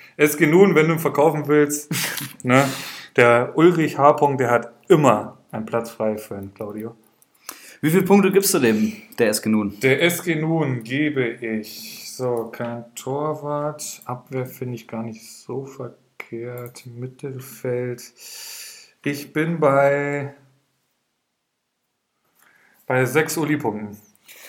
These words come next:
Speaker 2: Sechs Uli-Punkte, interessante Einschätzung. Ähm, ich bin auch gerade hin und her gerissen zwischen, zwischen sechs und sieben.
Speaker 1: Ja, war ich auch, aber ich
Speaker 2: Find
Speaker 1: wollte keine Kommastelle.
Speaker 2: Find ich ihn, äh, genauso gut, den Kader, wie den von Danilo Nominho.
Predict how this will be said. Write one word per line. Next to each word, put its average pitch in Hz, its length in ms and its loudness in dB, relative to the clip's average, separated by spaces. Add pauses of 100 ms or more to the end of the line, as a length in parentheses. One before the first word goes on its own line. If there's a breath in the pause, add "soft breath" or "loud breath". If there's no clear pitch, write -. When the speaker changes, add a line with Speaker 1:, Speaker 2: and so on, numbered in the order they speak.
(160 loud breath)
Speaker 2:
Sechs 131 320 -6
Uli-Punkte, 170 1000 -4
interessante 135 600 -4
Einschätzung. 143 760 -6 (540)
Ähm, 113 360 -4
ich - 240 -12 (400)
bin 127 120 -4
auch 143 200 -4
gerade 123 200 -2
hin 131 80 -2
und 127 80 -2
her 135 120 2
gerissen 127 340 -6
zwischen, 139 440 -8
zwischen 139 340 -8
sechs 139 280 -6
und 131 120 -6
sieben. 151 420 -8
Speaker 1:
Ja, 117 200 -4
war 113 120 -4
ich 113 120 -10
auch, 117 220 -8
aber - 100 -14
ich 113 80 -6
Speaker 2:
Find 143 120 0
Speaker 1:
wollte 131 180 4
keine 123 180 -2
Kommastelle. 110 460 -4
Speaker 2:
Find 151 380 -2
ich 143 200 -12
ihn, 160 380 -4
äh, 131 220 -2
genauso 143 420 -4
gut, 151 200 -14
den 135 140 -4
Kader, 139 380 -2
wie 131 80 -6
den 143 160 -10
von 139 200 -6
Danilo 139 460 -4
Nominho. 151 760 -8